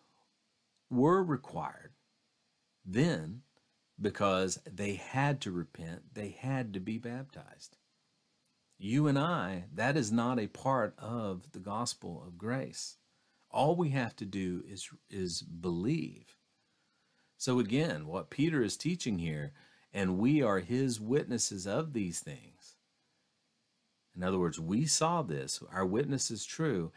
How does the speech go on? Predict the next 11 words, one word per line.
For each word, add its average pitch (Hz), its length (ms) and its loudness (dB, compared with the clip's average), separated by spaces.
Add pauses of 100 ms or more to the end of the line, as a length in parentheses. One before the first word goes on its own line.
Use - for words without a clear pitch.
(160)
and 82 200 -4
so 160 400 0
is 156 140 0
the 139 140 -4
Holy 139 260 4
Ghost, 120 560 -2 (1120)
whom 113 240 6
God 123 340 2
hath 117 220 -2
given 120 360 2
to 107 140 -2